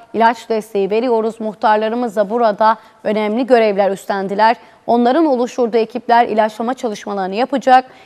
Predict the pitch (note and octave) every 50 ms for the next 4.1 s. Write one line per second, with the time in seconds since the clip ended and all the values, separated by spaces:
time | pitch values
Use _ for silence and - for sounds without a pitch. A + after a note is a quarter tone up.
0 | _ _ - - A#3+ A3+ A3 A3 A3 - A#3+ A3 G#3+ A3 G#3+ A3 A3 A3 B3 B3+
1 | A3 - A3 F#3+ F3+ F3+ G3 A3 G#3+ - - B3 A#3 A#3 A#3+ A#3+ A3+ A#3 A#3 A#3+
2 | G#3+ - A3 G#3 G3+ - B3 A#3 - B3+ A#3 A3+ A3 - A3 G3 F#3 F#3+ A3 C4
3 | C4 C4 A3+ G3+ G#3 G#3+ A3+ - - A#3 C#4 - - D#4+ C#4 A3+ G#3 G3+ F3+ G#3+
4 | A#3 B3